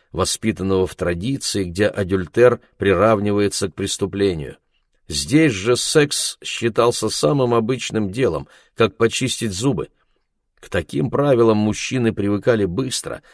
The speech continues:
Взять хотя бы брата Килиана. Сам Мануэль, в отличие от приятелей, вел скромную жизнь.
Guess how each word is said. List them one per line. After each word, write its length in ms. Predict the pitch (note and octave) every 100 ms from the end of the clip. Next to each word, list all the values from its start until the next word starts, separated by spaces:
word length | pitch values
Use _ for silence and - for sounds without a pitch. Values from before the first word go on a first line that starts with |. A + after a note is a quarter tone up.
| _ _
Взять 380 | E2 F#2+ D#3+ -
хотя 280 | C#3 D3 C#3
бы 120 | C3+
брата 420 | A#2 D#3 D3+ F#2
Килиана. 640 | - G2+ E2+ D#2 C2+ G#1+ - _ _ _ _ _ _
Сам 360 | - C3+ C#3
Мануэль, 480 | C3+ B2 A#2 B2 B2
в 60 | G#2+
отличие 460 | G2+ A#2 A2+ A2
от 100 | G2
приятелей, 640 | - G2+ A#2 A#2+ A#2+ G#2 F#2+
вел 220 | A2+ A2
скромную 600 | - A2+ B2+ G2 E2+ D#2+
жизнь. 400 | D#2+ D#2 D2+